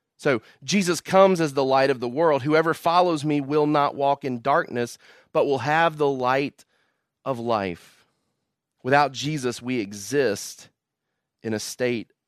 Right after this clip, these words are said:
of darkness. And the Pharisees are the, the prototypical example of this. First, they remain in darkness because of technicalities,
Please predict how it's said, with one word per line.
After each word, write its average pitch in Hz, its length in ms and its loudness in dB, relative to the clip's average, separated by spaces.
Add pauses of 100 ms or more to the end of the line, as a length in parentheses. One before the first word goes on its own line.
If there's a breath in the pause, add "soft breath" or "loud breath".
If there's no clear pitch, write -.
of 104 140 -20
darkness. 92 760 -6 (600)
And 123 120 -2
the 120 60 2
Pharisees 143 640 2
are 117 140 0
the, 104 240 0 (1500)
the 120 100 -10
prototypical 139 720 -2
example 120 420 -2
of 87 140 -10
this. 82 340 -10 (100)
First, 190 360 4
they 165 120 4
remain 175 320 6
in 147 140 4
darkness 135 720 2 (880)
because 156 260 -2
of 143 140 -6
technicalities, 147 960 -2